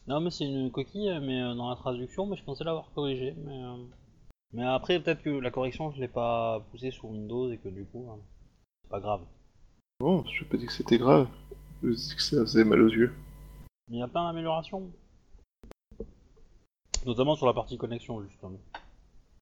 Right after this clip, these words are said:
Speaker 2: C'est plus rapide, j'ai l'impression.
Speaker 1: Bah, j'ai viré du code qui servait à rien, et, euh...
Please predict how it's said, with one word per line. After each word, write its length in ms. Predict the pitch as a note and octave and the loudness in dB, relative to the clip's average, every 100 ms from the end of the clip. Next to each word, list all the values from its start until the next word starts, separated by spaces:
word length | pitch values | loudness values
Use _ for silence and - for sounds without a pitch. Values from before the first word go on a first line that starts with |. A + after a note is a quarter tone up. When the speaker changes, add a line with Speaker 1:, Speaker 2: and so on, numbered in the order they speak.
| _ - | _ 2
Speaker 2:
C'est 60 | |
plus 140 | - D#3 | 10 12
rapide, 260 | D#3 F3+ | 12 10
j'ai 80 | F3 | 8
l'impression. 360 | C#3+ - B2+ C#3+ - - - - - _ - A#2+ | 8 6 2 -2 -6 -16 -18 -20 -20 _ -12 -4
Speaker 1:
Bah, 100 | A2+ | -2
j'ai 140 | G#2+ | -2
viré 260 | G#2 A2+ A#2 | -4 -2 -2
du 140 | G#2+ | -2
code 160 | B2 - | -4 -4
qui 120 | - | -6
servait 220 | A2 A2 | -2 0
à 140 | G2+ | 0
rien, 420 | G2 A#2 B2 B2 A2+ | -2 -4 -2 -2 -4
et, 100 | G2+ | -6
euh... 100 | F#2+ | -6